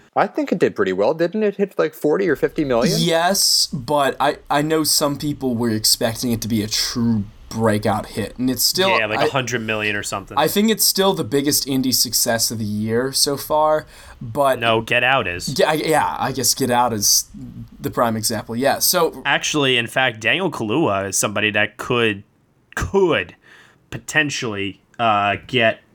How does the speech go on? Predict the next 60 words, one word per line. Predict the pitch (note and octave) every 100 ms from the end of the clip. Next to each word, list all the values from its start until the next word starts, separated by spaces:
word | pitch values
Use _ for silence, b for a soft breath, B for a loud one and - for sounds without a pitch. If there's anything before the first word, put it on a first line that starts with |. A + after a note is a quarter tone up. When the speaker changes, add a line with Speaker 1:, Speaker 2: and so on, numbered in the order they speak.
| - -
Speaker 3:
a |
boost | G#2+ B2 A2+ -
from | G2
critics, | - G#2 -
I | -
Speaker 2:
For | -
the | C4
Speaker 3:
feel |
like. | - C3+
Speaker 2:
Globes, | E3 F3+ A#2 G2+ G#2 -
yeah, | C#3 D3 A#2
but | A2 C#3
I |
don't | D3+ E3+
think | F3 E3
he'll | C#3+
get | -
nominated. | A#2+ B2+ B2+ A2 A2+
I |
mean, | D#3
if | F3
we're |
talking | D#3 A3+ B3+
about | F#3 D3+
people | D#3+ D3+
who | C#3
will | A#2+
show | - C#3+ C#3
up | E3+ -
but | A2 C3
not | B2 A#2
get | -
nominated, | A2+ C3 C3+ F#2+ F#2+
I | A2
mean, | A#2 A2+
Jackman | B2+ D#3 E3 D3 A#2+
will | G#2+
show | - A#2+
up | B2 B2
somewhere. | - - B2+ C3 F#2 E2 F#2
He | A#2
just | A2+ A2
won't | A2
get | A#2
an | A2 G#2
Oscar | A#2 - A#2+
nomination. | G2+ G2+ G2+ G2+ - A2
Speaker 3:
Oh, | C#3+ C3+ A#2
yeah. | A2 A2+ G#2 F#2
People | - F#3 G#3
are | D#3
definitely | D3 D3 B2
gonna | A2+
go | A2+
for | A2
Jackman. | G2 A#2 G#2+ - F#2+
That's, | A#2+ C3+ - - - -
I | C3
think | D3 B2
that's | -